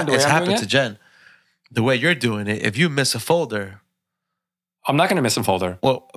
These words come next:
Speaker 1: Because
Speaker 2: you,
Speaker 1: I'm
Speaker 2: you
Speaker 1: telling you
Speaker 2: can
Speaker 1: why.
Speaker 2: though.
Speaker 1: No, no,
Speaker 2: You
Speaker 1: I'm telling you
Speaker 2: can.
Speaker 1: why. Let me tell you why. Because before I, I copied into a master folder for the project. And by the way, I don't think you guys do it this way because you have a master catalog.
Speaker 2: Right.
Speaker 1: Right?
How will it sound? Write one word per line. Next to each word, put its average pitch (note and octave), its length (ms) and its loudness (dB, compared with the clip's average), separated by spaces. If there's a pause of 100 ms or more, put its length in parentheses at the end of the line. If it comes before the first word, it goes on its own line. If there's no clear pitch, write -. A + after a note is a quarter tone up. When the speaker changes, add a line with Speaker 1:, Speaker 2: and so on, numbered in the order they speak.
(140)
Speaker 1:
Because C#3 300 2
Speaker 2:
you, D#3+ 60 2
Speaker 1:
I'm D#3 60 4
Speaker 2:
you D3+ 40 2
Speaker 1:
telling D#3+ 160 2
you - 40 4
Speaker 2:
can D#3+ 100 6
Speaker 1:
why. - 40 0
Speaker 2:
though. B2+ 260 -4
Speaker 1:
No, C#3+ 120 2
no, D#3 140 4
Speaker 2:
You C3 60 6
Speaker 1:
I'm C#3 60 2
telling D#3 200 2
you D3+ 60 2
Speaker 2:
can. - 40 2
Speaker 1:
why. C#3+ 220 4
Let B2+ 100 0
me C#3 60 0
tell C#3+ 120 -2
you C3+ 80 0
why. C#3+ 160 0
Because A2+ 360 0
before D3 640 0 (440)
I, B2+ 240 2
I B2 40 2
copied D3+ 360 2
into C3 200 0
a A#2 60 0
master C3+ 340 0
folder G#2 300 0
for G#2+ 140 0
the G#2 80 -2
project. G#2+ 560 0 (340)
And A2+ 100 0
by C3 100 6
the C#3+ 80 2
way, C3 100 2
I A#2 80 4
don't D3+ 120 2
think C#3 120 -2
you B2+ 80 -2
guys A#2+ 160 0
do G#2+ 100 -2
it F#2+ 60 -4
this G2 180 -4
way F#2 80 0
because G#2 220 -2
you A2+ 80 0
have A#2 100 -2
a G#2+ 40 -2
master G#2+ 300 0
catalog. G2+ 460 -4 (280)
Speaker 2:
Right. A#2+ 300 0
Speaker 1:
Right? A2+ 240 0